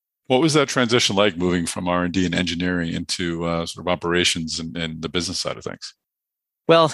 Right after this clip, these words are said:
Speaker 2: you, you have to be comfortable with, uh, a few things. First of all, you have to be comfortable being uncomfortable, first,
Speaker 1: <laughs>
Speaker 2: first, first of all, because you, you, you leave the realm where you're actually a domain expert to areas where you're not.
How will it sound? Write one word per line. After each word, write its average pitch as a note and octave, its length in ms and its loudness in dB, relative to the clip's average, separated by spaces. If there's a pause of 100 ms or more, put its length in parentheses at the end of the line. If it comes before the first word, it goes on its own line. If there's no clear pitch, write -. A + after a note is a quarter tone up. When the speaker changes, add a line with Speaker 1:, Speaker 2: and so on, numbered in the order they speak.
Speaker 2:
you, F3 140 8
you D#3 120 4
have F3+ 240 4
to F#3 80 -4
be F3 80 -2
comfortable G#2+ 600 -2
with, G2+ 280 -8
uh, G2+ 200 -4
a A#2+ 60 -10
few G#2+ 180 -6
things. - 480 0 (120)
First B2 200 2
of A2 60 2
all, F#2 80 4
you G#2 140 -4
have G2 100 -10
to - 80 -16
be G#2 80 -6
comfortable F#2+ 840 -4
being F#2+ 260 4
uncomfortable, F#2 800 -2 (500)
first, A#2 240 4
Speaker 1:
<laughs> G2+ 140 -2
Speaker 2:
first, - 360 2
first - 240 2
of F#2+ 60 -4
all, F2 220 2
because G2+ 320 -4
you, G2 100 2
you, F#2+ 480 -8
you G#2+ 320 -6
leave A#2+ 360 2
the G#2 120 4
realm G2+ 380 4
where F#2 100 -2
you're F#2 340 -4
actually F#2 440 0
a E2+ 100 0
domain F#2 600 -2
expert G2 600 -4 (680)
to F#2 360 2
areas F#2 480 4
where E2+ 400 0
you're E2 220 -8
not. D#2 420 -6